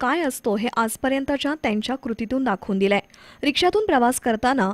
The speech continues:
अनावधानानं प्रवाशांच्या वस्तू रिक्षातच राहतात. असे लाखो रुपयांचे दागिने, वस्तू, रक्कम अनेक रिक्षा चालकांनी प्रामाणिकपणे परत केल्यात. कोल्हापुरातील संतोष तोरवी हा युवक गेली काही वर्ष चॅनल बी मध्ये कार्यरत आहे.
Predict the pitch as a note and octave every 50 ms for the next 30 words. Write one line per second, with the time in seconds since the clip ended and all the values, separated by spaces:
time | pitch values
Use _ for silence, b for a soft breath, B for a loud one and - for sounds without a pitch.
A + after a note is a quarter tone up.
0 | - - A#3 A#3 A#3+ C4 D4+ D#4 D#4+ E4 D#4+ D#4+ E4 F4+ F4 - C4+ A3 G#3+ A3+
1 | - C4 A#3+ A#3+ A#3 C#4+ C#4 A#3+ G#3 G#3 - - A#3 G3+ G#3+ G3 - - G#3+ G3
2 | G#3+ F#3+ G3 - G3+ G3 G#3+ - G#3 G3 G3 - - B B B B B B -
3 | C4+ C#4 - F4+ F#4+ F4+ C4 G#3 G#3 - - F4 F4+ - D#4+ D#4 D#4 D4 - D#4
4 | C#4 B3 G3+ G#3 G#3 A3 G#3+ A3 B3+ A#3+ G#3 G3 G3+ - - B3 A#3+ A#3+ G#3 G3+
5 | - _ - A3+ G3 G3 - - A3 A3+ A#3+ B3 C#4 - - G#3 A#3+ G#3+ - -
6 | C#4+ D4+ - C#4 A3+ G#3 G3+ A3+ A#3 B3+ A#3+ G3 F#3+ - - - G3+ G3+ G3 G#3
7 | B3+ F4 F4+ - F4 F4 F#4 - D4 A3 G3 F#3+ - - G3+ G#3 G#3 G3 - -
8 | B B B B B B B - - C4+ C4 C#4+ D4+ F#4+ - F4+ F4 E4 D#4+ -
9 | F4 F#4 - - D#4 A#3+ A3+ A3 - B3 D4 - - - _ - - A#3 B3 A#3+
10 | A3+ F3+ G3+ G#3 A3 A3+ A3+ A#3 A3+ B3+ C#4+ B3+ B3+ A3+ A3 B3+ - - - _
11 | - B3 A3+ A3 G#3 C4+ F4+ G4 C#4 A#3 B3+ - - A3+ G#3 A3 B B B B
12 | B - - D4 D4 E4+ F#4 D4 A#3+ B3 C4+ E4 F4+ D#4+ B3 A3 A#3 B3 - -
13 | A3+ G3 F#3+ G3 G3 F#3+ - A3 G3